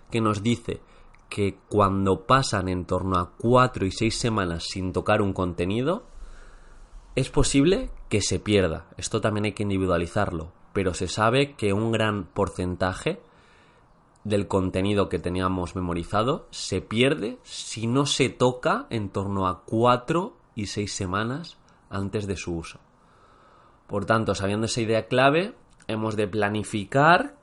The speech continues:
que cada mes hemos de ver los distintos temas que vamos, que vamos tratando. Y aquí viene la propuesta práctica en sí. Yo dedicaría todos los días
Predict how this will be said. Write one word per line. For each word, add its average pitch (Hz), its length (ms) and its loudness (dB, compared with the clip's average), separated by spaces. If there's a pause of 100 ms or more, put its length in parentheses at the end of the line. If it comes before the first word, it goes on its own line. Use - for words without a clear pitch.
(260)
que 98 260 0
cada 110 380 2
mes 143 560 2 (380)
hemos 107 380 0
de 101 140 2
ver 104 220 2
los 110 160 0
distintos 95 500 -6
temas 98 300 -4
que 92 140 -4
vamos, 82 580 -6 (120)
que 104 120 -2
vamos 90 320 -2
tratando. 78 480 -8 (460)
Y 127 60 0
aquí 120 200 2
viene 143 240 4
la 104 120 4
propuesta 90 440 -4
práctica 82 400 -6
en 80 120 -10
sí. - 140 -14 (640)
Yo 147 140 8
dedicaría 135 640 4 (100)
todos 180 260 6
los 143 240 2
días 202 560 -4